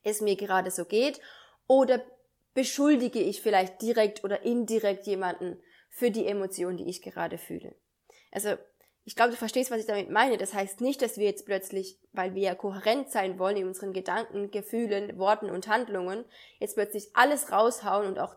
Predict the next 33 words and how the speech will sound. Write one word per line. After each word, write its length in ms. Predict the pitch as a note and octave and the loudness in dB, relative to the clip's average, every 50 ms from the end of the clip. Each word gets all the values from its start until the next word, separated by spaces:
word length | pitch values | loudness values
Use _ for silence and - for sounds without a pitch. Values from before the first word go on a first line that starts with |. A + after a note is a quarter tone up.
| - - - | -12 -6 -4
unsere, 500 | F#3+ G3 G3 G3 - - G3 G3 F#3+ - | -4 -4 -4 -8 -8 -8 -6 -6 -6 -4
ja, 200 | - F#3+ G3 A3 | 0 2 2 2
und 100 | G#3+ G3+ | 2 2
damit 280 | G#3+ G#3 G#3 A3+ G#3+ G#3 | 2 2 2 2 -2 0
vielleicht 240 | - G#3 F#3 F#3 - | 0 0 0 0 -4
auch 120 | F#3 - - | -8 -2 0
anderen 420 | - A3+ A3+ A3 G3+ F#3+ F#3+ F#3+ | 0 0 0 0 -4 -4 -4 -4
Mensch-, 280 | G3 G3 F#3+ F#3 - - | -4 -4 -6 -6 -8 -4
andere 240 | - G3 G#3 G3+ G#3 | -4 -2 -2 -2 -2
Menschen 280 | G#3 G3 F#3 - - F3 | -4 -4 -6 -8 -8 -4
beleidigen 680 | - G3 E3+ F3 A3+ C4 A3+ G3+ F3+ D3 E3 F#3+ A3 C4+ - _ - - - - _ - _ | -2 0 2 4 4 4 2 2 -2 -2 -2 -6 -6 -6 -10 _ -20 -20 -20 -20 _ -14 _
oder 240 | - G3 G3 G3 F#3 | -2 2 2 4 2
ihnen 280 | F#3 G3 F#3+ F#3 F#3 | 2 0 0 -2 2
wehtun, 600 | G3 F#3+ B3 C#4+ - - - G3 F3+ F#3 G#3 B3+ - - _ _ _ _ | 4 6 6 6 2 0 -2 0 0 0 0 -2 -6 -12 _ _ _ _
sondern 600 | - - - G#3+ G3+ G3 F#3+ F#3+ F#3 F#3 F#3 F#3 - _ _ _ _ _ _ _ _ _ _ _ _ _ _ _ _ _ _ | -8 -4 -2 -2 0 2 0 0 0 0 -2 -6 -10 _ _ _ _ _ _ _ _ _ _ _ _ _ _ _ _ _ _
bevor 520 | - G#3 G3+ - - C4 C#4+ D#4+ E4 E4 | -4 -4 -4 -4 -2 2 6 8 8 8
du 160 | C4 G#3+ G#3+ E3+ | 8 4 2 2
etwas 400 | D3 - - - F3+ F#3+ F#3 - | 2 2 0 -4 -6 -6 -6 -2
aussprichst, 540 | - E3+ F3 F#3 F3+ - - G3 F3+ - G#3 | -2 -2 -2 -2 -4 -8 -12 -14 -12 -8 -8
dann 140 | F#3 F3+ | -6 -6
reflektiere 800 | F3 G3+ G3 G3 G3 G#3 G3 F#3+ - - C4 C4 D4 C#4+ D4+ - A#3 | -4 -4 -6 -4 -4 -6 -6 -6 -6 -4 -2 -2 0 0 2 2 2
auch 140 | B3+ B3 - | 0 0 0
immer, 340 | - A3+ A3+ A3 A3 A3 - | -2 0 0 0 -2 -2 -4
„Okay, 300 | G#3+ G#3 - A3 G#3 G3+ | -8 -6 -4 -4 -4 0
was 200 | A3+ G3+ G3 - | 0 -2 -2 -2
hat 80 | C4 B3 | -6 -8
es 120 | C4 - | -8 -6
dabei 180 | - A#3 A#3 A3+ | -6 -4 -4 -4
jetzt 140 | A3 A3 - | -4 -6 -10
mit 180 | G#3 G3 - | -12 -12 -10
mir 260 | - G#3+ A#3 A#3+ A3+ | -8 -2 -2 -2 -2
zu 160 | A3+ - F#3+ F3 | -2 -6 -10 -10
tun?“ 340 | - - F3+ E3+ - - | -10 -14 -14 -14 -14 -16